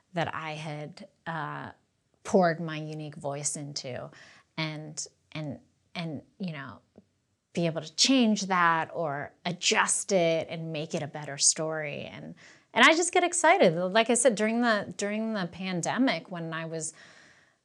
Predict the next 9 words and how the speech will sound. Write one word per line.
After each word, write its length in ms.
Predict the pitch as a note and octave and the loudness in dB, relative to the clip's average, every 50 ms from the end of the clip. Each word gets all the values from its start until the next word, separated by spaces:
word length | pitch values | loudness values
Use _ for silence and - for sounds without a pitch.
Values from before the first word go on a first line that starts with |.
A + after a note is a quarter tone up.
| _ _ _ _ - | _ _ _ _ -6
um, 400 | E3 D3+ C3+ B2 A2+ B2+ - - - _ - - | -4 -4 -4 -4 -6 -8 -10 -12 -16 _ -20 -6
pushing 380 | - - B3 A#3+ - A3 G#3 G3 | 2 6 6 6 6 6 4 6
out 320 | F3+ F#3+ A3 A3 G3 - | 10 10 10 10 10 6
all 180 | - F3 F3 F3+ | 2 -2 -2 -2
these 220 | F3+ F3 D#3+ - | -2 0 2 4
scripts, 720 | - - - - - G3+ A3+ B3 A#3 - - - - - - - | 4 4 2 2 6 6 8 8 6 4 0 0 0 0 0 0
it 140 | - F#3 F3+ | 0 0 0
was 220 | F3+ F#3 F3+ F3 - | 0 -2 -2 -2 -2
just 360 | F#3+ F3+ - - - - | -2 -2 -2 -2 -4 -6